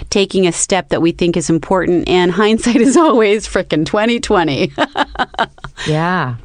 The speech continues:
Speaker 1: But
Speaker 2: Yeah,
Speaker 1: it's
Speaker 2: it
Speaker 1: really
Speaker 2: is.
Speaker 1: important for us as voice talent to know, just like actors who do this on camera or, or film or whatever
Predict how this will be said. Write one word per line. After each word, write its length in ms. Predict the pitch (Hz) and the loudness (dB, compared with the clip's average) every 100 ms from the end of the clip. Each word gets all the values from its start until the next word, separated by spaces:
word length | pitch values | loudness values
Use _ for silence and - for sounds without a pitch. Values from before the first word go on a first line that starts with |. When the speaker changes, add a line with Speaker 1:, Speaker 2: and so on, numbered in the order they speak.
| - | -6
Speaker 1:
But 400 | 156 196 185 - | -2 0 0 0
Speaker 2:
Yeah, 280 | 165 190 139 | -2 0 0
Speaker 1:
it's 80 | |
Speaker 2:
it 20 | 233 | 0
Speaker 1:
really 240 | 277 285 | 2 2
Speaker 2:
is. 40 | |
Speaker 1:
important 440 | 269 - 269 226 196 | 0 0 0 0 -2
for 100 | 202 | 0
us 260 | 180 180 | 0 -2
as 160 | 180 160 | -4 -2
voice 480 | 175 190 190 - - | -2 -2 -2 -6 -8
talent 680 | - 196 196 190 160 151 - | -2 0 2 2 0 -2 -4
to 120 | - | -2
know, 600 | 175 175 175 170 156 151 143 - _ | 0 2 2 2 0 0 -4 -10 _
just 220 | - 294 294 | -6 -2 0
like 220 | 277 - | -2 -2
actors 600 | 202 233 - 196 160 - | -2 -2 -2 -2 -2 -2
who 140 | 190 | -4
do 220 | 156 190 185 | -2 -2 0
this 360 | 185 - - - | -2 -4 -6 0
on 220 | 381 480 | 2 2
camera 640 | - 214 220 208 147 156 - | 0 0 2 2 0 -2 -2
or, 340 | 160 160 160 | -2 -2 -2
or 140 | 160 147 | -4 -4
film 360 | - 196 185 | 0 2 2
or 100 | 156 | 0
whatever 480 | 156 156 160 147 | 0 0 0 -2